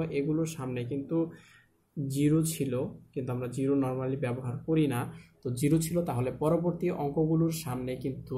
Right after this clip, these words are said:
চলে আসবে হচ্ছে তার পরবর্তী অঙ্কটি, অর্থাৎ ওয়ান, অর্থাৎ ওয়ান জিরো,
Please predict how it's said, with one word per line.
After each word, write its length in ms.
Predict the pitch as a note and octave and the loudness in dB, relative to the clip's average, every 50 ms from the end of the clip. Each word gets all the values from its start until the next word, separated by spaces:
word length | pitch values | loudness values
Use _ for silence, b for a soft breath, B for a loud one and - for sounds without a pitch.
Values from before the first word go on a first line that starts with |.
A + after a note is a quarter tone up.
| B2+ B2+ - | -4 -2 -2
চলে 180 | D#3+ D#3 D#3 D#3 D#3 | 0 2 2 2 2
আসবে 180 | D3 D3+ D#3 D3+ | 2 2 0 0
হচ্ছে 180 | D3+ D3+ - E3 D#3 D#3 | 0 -2 -4 -6 -4 -4
তার 120 | A#2+ A#2+ A#2+ - | -6 -6 -4 -4
পরবর্তী 480 | C#3+ D3 D3+ D3+ D#3+ E3 D#3+ - - E3+ - - C#3+ | 0 2 2 2 2 0 0 0 -2 -4 -4 -2 -4
অঙ্কটি, 320 | D3 D3 D#3 D#3 - E3 E3 - B2+ | -4 -2 -2 -2 -2 -2 -4 -4 -4
অর্থাৎ 280 | A#2 A#2+ - A2+ C3 - - - - C3+ | -6 -6 -6 -6 -6 -6 -6 -4 -2 0
ওয়ান, 180 | B2+ A#2+ A#2 A2+ - - - - | 0 0 0 -2 -6 -10 -18 -18
অর্থাৎ 200 | - - A#2+ B2+ B2+ | -10 -8 -6 -4 -2
ওয়ান 160 | C3 C3+ C#3 C#3+ C#3+ | 0 2 2 2 2
জিরো, 200 | D3+ D3+ E3 E3 | 2 2 2 2